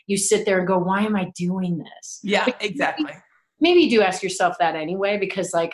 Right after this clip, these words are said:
Speaker 1: I can imagine jumping in that cold water in Maine. You were like, "Why am I
Speaker 2: <laughs>
Speaker 1: doing this?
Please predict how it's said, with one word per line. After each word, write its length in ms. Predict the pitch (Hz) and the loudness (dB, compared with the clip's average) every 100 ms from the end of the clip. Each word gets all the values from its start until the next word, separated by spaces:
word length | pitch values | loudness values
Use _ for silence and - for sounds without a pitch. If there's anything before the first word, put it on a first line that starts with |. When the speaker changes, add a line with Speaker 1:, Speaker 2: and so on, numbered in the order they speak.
| - | -4
Speaker 1:
I 100 | 196 | -4
can 180 | - 196 | -2 -2
imagine 400 | 180 170 175 170 | 0 0 0 -2
jumping 380 | 170 170 180 170 | -4 -4 -4 -4
in 100 | 165 | -4
that 160 | 147 - | -6 -8
cold 220 | - 160 156 | -4 -4 -2
water 300 | 151 160 165 | -2 0 -2
in 240 | 160 156 | -4 -6
Maine. 480 | 143 147 170 214 208 _ - | -6 -6 -4 -6 -8 _ -2
You 100 | 175 | 2
were 80 | 180 | 4
like, 200 | 180 - - 440 | 2 0 -8 2
"Why 80 | 294 | 2
am 60 | 370 | 4
I 60 | 233 - | 0 -2
Speaker 2:
<laughs> 120 | - - | -8 -2
Speaker 1:
doing 220 | 208 220 | 4 4
this? 320 | 151 143 | 2 -6